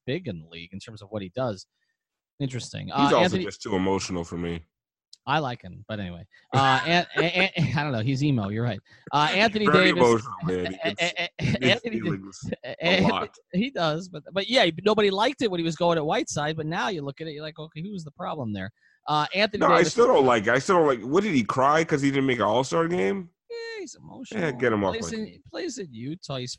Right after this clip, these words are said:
Speaker 1: French. I mean, what do you want?
Speaker 2: <laughs>
Speaker 1: Okay. <laughs> An-, Anthony Davis, we're not, we don't need to get into that, uh, 'cause I, I just don't think it's happening. Uh, Bradley Beal, w-, we've done whole podcasts on that.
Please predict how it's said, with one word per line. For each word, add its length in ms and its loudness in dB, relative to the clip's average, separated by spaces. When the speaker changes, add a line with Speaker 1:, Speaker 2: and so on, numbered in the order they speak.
Speaker 1:
French. 460 -16
I 40 -14
mean, 140 -4
what 100 -2
do 60 -6
you 120 -10
want? 260 -8
Speaker 2:
<laughs> 20 0
Speaker 1:
Okay. 380 0
<laughs> 220 -12
An-, 320 4
Anthony 420 0
Davis, 400 0
we're 100 -4
not, 280 -8
we 80 -8
don't 140 -6
need 160 -8
to 60 -20
get 140 -20
into 220 -18
that, 220 -20
uh, 300 -4
'cause 320 -6
I, 100 -10
I 40 -12
just 220 -14
don't 160 -10
think 140 -16
it's 140 -18
happening. 340 -10
Uh, 140 0
Bradley 440 2
Beal, 560 -2
w-, 140 -18
we've 220 -10
done 140 -12
whole 180 -12
podcasts 500 -16
on 120 -16
that. 220 -18